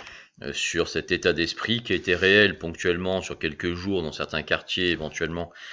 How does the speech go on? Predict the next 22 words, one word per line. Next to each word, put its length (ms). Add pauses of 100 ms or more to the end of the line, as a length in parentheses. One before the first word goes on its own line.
(260)
Mais 220
globalement, 540
les 100
Français 500
y 140
vont 220
consternés. 800 (360)
Ils 120
n'ont 140
pas 100
le 60
choix, 400
ils 80
doivent 160
faire 260
leur, 400
euh, 260 (180)
ils 80
doivent 160
faire 160
leur 180
devoir. 540